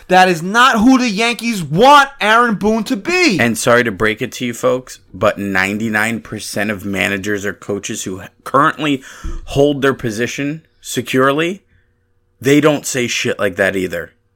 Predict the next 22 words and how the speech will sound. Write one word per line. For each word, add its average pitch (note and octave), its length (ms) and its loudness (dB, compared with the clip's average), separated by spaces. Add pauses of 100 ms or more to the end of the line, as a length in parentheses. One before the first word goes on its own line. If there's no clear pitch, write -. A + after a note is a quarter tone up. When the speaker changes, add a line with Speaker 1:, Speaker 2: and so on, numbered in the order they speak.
(260)
Speaker 2:
'Cause A2 200 -2
you A2+ 60 -2
know A#2+ 120 2
what D3 140 2
happens C3+ 420 -2
when B2 160 -2
a A2+ 40 -2
manager G#2+ 500 -2
or G#2+ 60 -4
coach - 360 -4
does? A2 440 0 (100)
Speaker 1:
You C3+ 160 -4
lose B2+ 280 -2
the A2+ 60 -18
ball A#2+ 200 0
Speaker 2:
You C3+ 80 6
Speaker 1:
club. B2+ 140 4
Speaker 2:
lose C#3+ 180 2
the C3 80 0
fucking C#3 420 2
ball C3+ 240 4
club. G#2 460 2